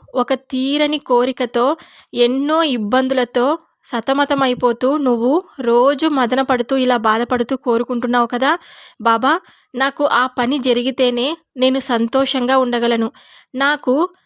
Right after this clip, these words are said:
ఆ కల నెరవేరితేనే నేను మనశ్శాంతిని వెతుక్కోగలను. ఇప్పటికైనా నా సంతోషాన్ని తీర్చు బాబా,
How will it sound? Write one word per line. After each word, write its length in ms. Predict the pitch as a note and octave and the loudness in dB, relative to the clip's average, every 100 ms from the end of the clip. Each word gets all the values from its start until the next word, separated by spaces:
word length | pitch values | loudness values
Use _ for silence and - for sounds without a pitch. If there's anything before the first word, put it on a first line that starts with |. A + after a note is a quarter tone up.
| _ _ | _ _
ఆ 200 | B3+ C#4+ D4 - | -2 0 -2 -4
కల 240 | A#3 C4+ | -2 0
నెరవేరితేనే 840 | C4+ B3+ C4+ C#4 C4+ C4 B3+ B3 | 0 2 2 2 2 0 0 2
నేను 380 | B3 A#3 B3 F#4+ - - - | 0 0 0 -2 -6 -12 -4
మనశ్శాంతిని 800 | A3+ A#3 C#4 - C#4+ C4 B3 C4 | 0 0 0 0 0 0 -2 0
వెతుక్కోగలను. 800 | B3 A3+ B3+ - C4 B3 A#3+ A#3 A#3 _ _ _ _ _ _ _ _ _ | 0 0 -4 -2 0 2 0 0 -4 _ _ _ _ _ _ _ _ _
ఇప్పటికైనా 800 | C#4+ - - D#4+ E4 D4 B3+ A#3+ C4 E4 - - B3 | -4 -4 -4 -4 -4 -2 -2 -2 -2 -6 -14 -12 -4
నా 220 | C4+ D4 | -2 -2
సంతోషాన్ని 800 | - A#3+ B3 D4 D4+ D4 C4+ C4+ | 0 0 0 0 0 0 0 -2
తీర్చు 420 | - B3 B3 C4+ | -2 -4 -2 0
బాబా, 500 | A#3+ A#3 A3+ B3 | 2 2 2 0